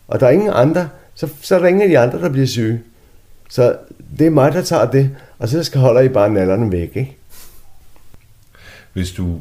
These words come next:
Speaker 2: hvis du kunne skrue tiden tilbage, og der stod sådan en eller anden magisk troldmand og sagde til dig, øh, "Du har nu et valg. Du kan vælge at, at ikke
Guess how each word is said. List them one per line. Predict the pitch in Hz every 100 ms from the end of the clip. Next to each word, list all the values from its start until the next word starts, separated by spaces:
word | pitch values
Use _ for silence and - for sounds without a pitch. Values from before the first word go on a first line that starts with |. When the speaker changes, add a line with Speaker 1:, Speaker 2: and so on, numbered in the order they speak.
| -
Speaker 2:
hvis | 92 87
du | 87
kunne | 82 - 92 82 80 78 73 73 73 69 71 - _ -
skrue | - 87 82 82 -
tiden | - 156 151
tilbage, | 127 82 98 147 - _ _ _ _ _ _ _ _ - -
og | 95
der | 92
stod | 90 98
sådan | 92 95
en | 85
eller | 82
anden | 78 82 80
magisk | 73 80 87 - -
troldmand | - 76 85 80 -
og | 87
sagde | 76 71
til | 82
dig, | 76 - - - - _ - - - - - -
øh, | 87 78 73 71 69 67 69
"Du | 95
har | 110
nu | 113
et | 90
valg. | 78 69 - - -
Du | 82
kan | 82 80
vælge | 76 92 139 147 - - - _ - -
at, | 76 69 - _ _ - - - - - _ _ _ - - -
at | 67 64 -
ikke | 98 143